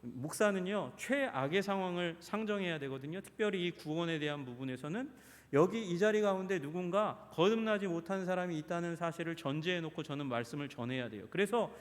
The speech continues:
이 말씀을 통해서 누군가가 거듭남의, 예, 하나님의 은총을 입으시는 일이 일어나기를 주님의 이름으로 축복합니다.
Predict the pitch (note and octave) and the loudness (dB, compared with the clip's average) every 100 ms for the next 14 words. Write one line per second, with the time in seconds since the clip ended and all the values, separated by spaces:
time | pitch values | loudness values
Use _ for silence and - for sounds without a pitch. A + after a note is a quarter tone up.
0 | - - E3 G3 F#3+ G3+ G3 G3 F#3+ F3 | -10 4 6 6 4 0 -2 -2 -2 -2
1 | D#3 E3+ G#3 G3 G3+ A#3 - - - - | -2 -2 2 2 4 4 2 -8 -2 10
2 | E3+ A#3 A#3 A#3 A3 F#3+ G#3+ G#3 - - | 12 12 8 4 2 2 2 0 -2 -10
3 | - E3 E3+ G#3 B3 A#3 A3 F#3 F3 - | 0 4 6 6 4 4 4 2 0 0
4 | F3+ F3 D3 D#3+ D#3+ D#3+ D#3 C#3+ C#3 D3 | 0 2 2 0 -2 -2 -2 -2 0 0
5 | C#3 C3+ C3+ C3 C3 C3 C#3 C3+ C3+ A#2+ | 0 0 0 -2 -2 -4 -2 0 2 0
6 | A#2 A2+ A#2 E3+ - B2+ G#2+ D3 | -2 -6 -6 -10 -8 -8 -8 -10